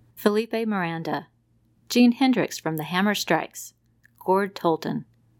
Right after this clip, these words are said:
Ivan Henley. Comics artist Jan Dersima.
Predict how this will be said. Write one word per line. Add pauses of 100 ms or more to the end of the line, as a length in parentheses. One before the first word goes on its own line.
(180)
Ivan
Henley. (400)
Comics
artist
Jan
Dersima.